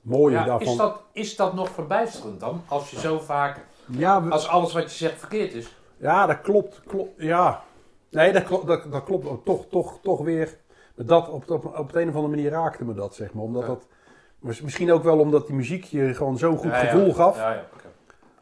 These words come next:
Speaker 1: En
Speaker 2: Dat
Speaker 1: dat
Speaker 2: je
Speaker 1: zelfs
Speaker 2: niet,
Speaker 1: dat niet,
Speaker 2: dat je
Speaker 1: dat
Speaker 2: dat
Speaker 1: zelf
Speaker 2: niet,
Speaker 1: niet
Speaker 2: ja.
Speaker 1: mag, zeg maar.
Speaker 2: Ja, dat je er niet kan voorstellen
Speaker 1: Nee.
Speaker 2: dat iemand dat niet goed vindt.
Speaker 1: Nee.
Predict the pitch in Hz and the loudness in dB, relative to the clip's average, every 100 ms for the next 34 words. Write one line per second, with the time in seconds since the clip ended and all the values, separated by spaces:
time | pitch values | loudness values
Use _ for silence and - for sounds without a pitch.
0 | _ _ _ _ _ _ _ - 156 156 | _ _ _ _ _ _ _ -4 2 4
1 | 147 - 175 151 214 190 185 - 135 160 | 6 8 8 10 10 10 2 0 0 0
2 | 151 151 147 208 208 151 156 127 117 - | 4 4 6 10 10 10 4 4 2 0
3 | 117 113 131 104 - 117 - 117 127 127 | -2 -2 -2 -2 -4 -8 -8 -12 -10 -4
4 | 131 - 135 127 - 147 165 - 147 143 | -4 -4 -6 -6 -4 0 2 0 -4 -2
5 | 135 123 127 160 - 190 - 180 202 214 | 0 0 0 -6 0 0 0 -2 -2 -4
6 | - - 143 | -8 -2 -2